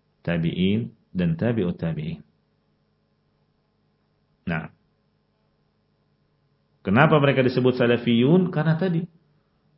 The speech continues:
mereka kembalinya kepada para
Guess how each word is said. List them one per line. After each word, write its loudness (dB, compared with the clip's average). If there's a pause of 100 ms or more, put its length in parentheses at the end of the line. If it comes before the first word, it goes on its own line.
(140)
mereka 4
kembalinya 6
kepada 2
para 2